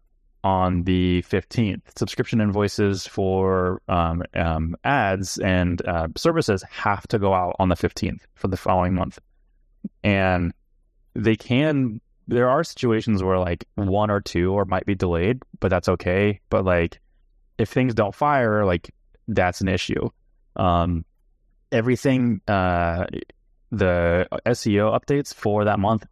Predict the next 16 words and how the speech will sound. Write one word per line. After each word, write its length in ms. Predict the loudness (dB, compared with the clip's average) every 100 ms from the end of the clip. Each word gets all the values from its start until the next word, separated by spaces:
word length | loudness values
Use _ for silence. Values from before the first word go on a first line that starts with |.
| _ _
have 440 | -4 -2 -2 -2
to 100 | -2
be 140 | 0
done 220 | 2 2 0
by 80 |
the 100 | -2
thirtieth 340 | 0 0 0 0
or 60 |
the 80 | 0
thirty-first. 540 | 0 0 -2 -4 -8 -20 _ _ _ _ _ -2
And 600 | 2 4 2 2 -2 -6 _ -4
if, 160 | -2 -2
if, 160 | -2
if 500 | 0 0 0 -2 0
it 120 | 0
isn't, 340 | 0 0 -2